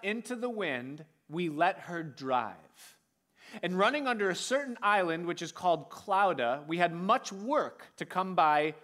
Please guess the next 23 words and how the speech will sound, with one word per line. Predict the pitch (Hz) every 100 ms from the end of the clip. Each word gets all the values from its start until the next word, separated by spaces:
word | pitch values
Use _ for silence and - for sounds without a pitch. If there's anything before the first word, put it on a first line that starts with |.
| _
the | 143
boat." | 147 202 139 - -
In | 135
other | 165
words, | 170 151
we | 160
had | 151 127
a | 113 -
quick | 233 240 -
relief. | 175 170 185 277 175
We |
had | 156 151
a |
moment, | 147 170 208 240 277 - - -
an | 165
opportunity | 196 202 185 202 220 220 240 285 - _ _
to | 175
strengthen | - - 214 226 233 196
the |
ship, | 180 - 226 254 -
to | 170
try | - 196
to | 185